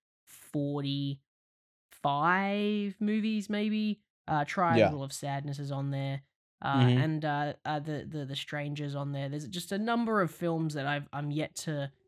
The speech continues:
Speaker 1: to be able to get my
Speaker 2: Yeah.
Speaker 1: hands on. So, yeah, I just wanted to
Speaker 2: I haven't
Speaker 1: see where
Speaker 2: seen
Speaker 1: you're
Speaker 2: this
Speaker 1: up to because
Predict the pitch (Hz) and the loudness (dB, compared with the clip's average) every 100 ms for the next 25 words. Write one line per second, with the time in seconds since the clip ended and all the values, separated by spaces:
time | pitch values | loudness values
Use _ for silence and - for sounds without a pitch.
0 | - 165 175 190 196 180 147 110 202 196 | -6 4 8 8 6 4 6 8 6 4
1 | 170 143 139 - _ _ - - 196 196 | 2 0 -2 -10 _ _ -10 2 4 4
2 | 190 190 175 _ _ _ _ _ _ 185 | 4 2 -2 _ _ _ _ _ _ 6
3 | 196 170 160 196 175 143 151 156 147 147 | 10 10 8 2 10 10 10 8 6 8
4 | 135 - - 147 139 139 147 143 | 6 4 -4 -6 -6 -6 -6 -6